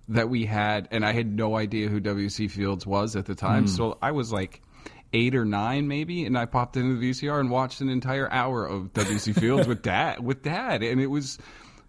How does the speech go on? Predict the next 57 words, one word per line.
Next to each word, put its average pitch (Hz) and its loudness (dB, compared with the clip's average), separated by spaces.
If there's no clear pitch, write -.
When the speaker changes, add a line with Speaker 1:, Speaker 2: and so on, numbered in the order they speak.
Speaker 1:
name 294 2
another 302 0
nine 247 0
or 240 -2
ten-year-old 233 0
that 139 -2
ever 151 0
even 143 2
knew 143 4
who 139 -2
W 117 0
C 110 -2
Fields 104 0
was. 101 0
And 117 2
then 120 2
when 120 0
I 120 0
moved 139 2
to 110 -6
Philly, 175 0
like, 123 0
he's 143 -4
from, 180 -2
he's 120 0
from 170 2
this 127 -2
area, 127 0
so 107 -2
there's 107 0
all 110 2
this 113 -4
stuff. 165 -2
And 117 -2
I 123 2
was 190 -2
like, 208 -4
"Oh, 311 -2
W 262 0
C 240 -2
Fields." 269 -4
And 139 4
they're 123 0
like, 117 -4
"Why 98 0
do 247 0
you 262 2
know 135 2
who 175 -2
he 123 2
is? 190 -2
How 139 0
old 151 0
are 98 0
you?" 87 -4
I'm 87 -4
like, 95 -6